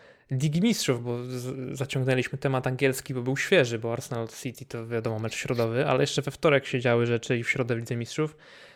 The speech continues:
E, mianowicie Bayern Monachium wygrał jeden do zera na Parc des Princes, e, we wtorek właśnie po golu Komana.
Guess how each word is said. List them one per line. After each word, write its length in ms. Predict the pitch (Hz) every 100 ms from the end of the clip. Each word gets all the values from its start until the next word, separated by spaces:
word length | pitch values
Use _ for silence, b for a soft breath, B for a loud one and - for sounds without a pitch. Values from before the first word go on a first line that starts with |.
| B -
E, 460 | 127 123 127 131
mianowicie 840 | 143 131 135 147 131 - 131 139 147 -
Bayern 520 | 120 120 120 127 135 147
Monachium 480 | 143 123 - 139
wygrał 400 | 123 139 135 113
jeden 280 | 120 123 123
do 100 | 123
zera 460 | 117 113 120 120 131 -
na 80 | 120
Parc 200 | - 123
des 140 | 127
Princes, 460 | - 120 139 - - b b b b b -
e, 180 | 90
we 140 | 113 123
wtorek 380 | - 113 120 -
właśnie 480 | 123 - 139 143 151 - 135
po 100 | 135
golu 220 | 127 127
Komana. 480 | 139 151 170 143 120